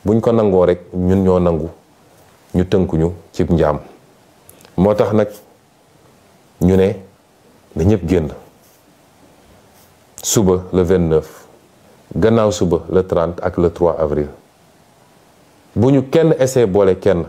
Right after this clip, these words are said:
ndax da ngay dégg ñu naan waaw, ñoom respecté wuñu république bi, ndax date bi kenn waru cee manifester. Macky Sall dafa respecté république. Macky Sall suy tëjaatee da-, daf ci xool luy trois avril ak luy quatre avril.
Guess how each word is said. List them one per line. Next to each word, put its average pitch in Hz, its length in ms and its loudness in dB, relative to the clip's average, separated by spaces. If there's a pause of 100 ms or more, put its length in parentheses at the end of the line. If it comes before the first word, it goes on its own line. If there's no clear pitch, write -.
(120)
ndax 90 240 -4
da 92 100 2
ngay 107 160 4
dégg 107 180 0
ñu 104 120 0
naan 101 160 2
waaw, 98 360 2 (280)
ñoom 95 320 2
respecté 92 400 -2
wuñu 95 160 2
république 98 480 -2
bi, 98 160 0 (280)
ndax 98 300 0 (320)
date 92 220 0
bi 95 280 0 (760)
kenn 110 160 2
waru 98 200 2
cee 92 120 2
manifester. 80 520 -4 (720)
Macky 123 220 0
Sall 98 200 2
dafa 113 200 0
respecté 120 400 -2
république. 82 380 -6 (580)
Macky 120 240 0
Sall 98 180 0
suy 127 200 -2
tëjaatee 104 420 2
da-, 92 180 2
daf - 200 -2
ci 120 100 -2
xool 107 240 0
luy 104 120 2
trois 104 260 0
avril 95 240 2
ak 90 60 0
luy 95 160 0
quatre 90 200 -2
avril. 78 260 -4